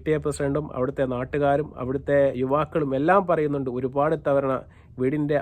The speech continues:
അടുത്തിരുന്നു കൊണ്ട് കഞ്ചാവ് എന്ന് പറയുന്ന മയക്കുമരുന്ന് ഉപയോഗിക്കുന്നതിൻ്റെ ഭാഗമായി അടിച്ച് ഞങ്ങൾ ഓടിച്ചിട്ടുണ്ട് ഈ ചെറുപ്പക്കാരനെ, എന്നിട്ട് വീട്ടിൽ വരെ കൊണ്ട് അടിച്ചാക്കിയ സന്ദർഭങ്ങൾ വരെ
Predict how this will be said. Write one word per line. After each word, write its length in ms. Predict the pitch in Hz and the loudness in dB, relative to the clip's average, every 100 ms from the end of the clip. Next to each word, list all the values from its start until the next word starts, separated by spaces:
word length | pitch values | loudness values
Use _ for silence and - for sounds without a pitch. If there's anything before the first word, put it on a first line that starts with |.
| 131 | 0
അടുത്തിരുന്നു 460 | 147 147 190 170 156 | -4 2 2 4 0
കൊണ്ട് 180 | 143 135 - - | 0 0 -2 -6
കഞ്ചാവ് 340 | 123 123 143 151 | -6 0 2 2
എന്ന് 120 | 139 135 | -2 -2
പറയുന്ന 280 | 131 135 135 | -2 -2 -2
മയക്കുമരുന്ന് 480 | 127 123 151 139 135 | -4 -6 -4 -4 -2
ഉപയോഗിക്കുന്നതിൻ്റെ 580 | 127 139 143 143 131 131 123 | 0 -2 -2 -4 -2 -2 -2
ഭാഗമായി 380 | 123 131 131 123 | -4 -4 -4 -4
അടിച്ച് 320 | 127 139 147 180 | -6 -6 -8 -6
ഞങ്ങൾ 180 | 147 139 127 131 | -2 -2 0 0
ഓടിച്ചിട്ടുണ്ട് 520 | 151 147 147 135 127 127 | -2 -4 -6 -6 -4 -6
ഈ 20 | 127 | -6
ചെറുപ്പക്കാരനെ, 680 | 127 127 139 131 127 123 113 - - - - | -8 -6 -6 -4 -4 -4 -6 -10 -20 -20 -10
എന്നിട്ട് 240 | 127 135 131 | -8 -4 -2
വീട്ടിൽ 300 | 147 147 190 165 | -2 0 0 2
വരെ 160 | 151 147 | 0 0
കൊണ്ട് 160 | 139 135 | -2 -2
അടിച്ചാക്കിയ 560 | 135 123 139 127 151 135 135 | -4 -2 -2 -2 -2 -4 -4
സന്ദർഭങ്ങൾ 480 | 131 143 147 139 135 | -2 -2 0 0 0
വരെ 120 | 131 | 0